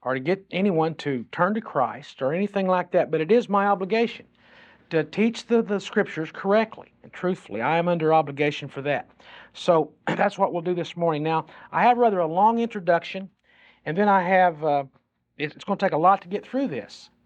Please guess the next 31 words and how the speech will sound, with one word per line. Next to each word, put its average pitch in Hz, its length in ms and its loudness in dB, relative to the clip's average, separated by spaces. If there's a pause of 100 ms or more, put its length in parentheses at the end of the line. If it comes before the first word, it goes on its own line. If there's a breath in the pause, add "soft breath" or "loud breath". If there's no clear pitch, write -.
(540 soft breath)
So 180 240 2
hopefully 185 480 0
I 170 100 4
can 175 160 -6
get 165 180 -4
through 175 220 -8
in 160 80 -6
four, 165 240 -4
in 151 140 -8
the 160 60 -6
next 160 240 -6
forty-five 143 520 0
minutes, 165 500 -6
but 139 320 -6
bear 180 220 4
with 170 300 -2
me, 110 180 -14
please. - 540 -6 (880)
If - 80 -2
I 147 100 4
may 147 240 -4 (300 loud breath)
sound 175 220 -2
like 156 120 0
I'm 139 100 -6
talking 165 280 0
a 151 60 -10
bit 160 160 0
about 151 240 -2
myself, 170 480 0 (100)
just, - 340 -10
uh, 131 160 -4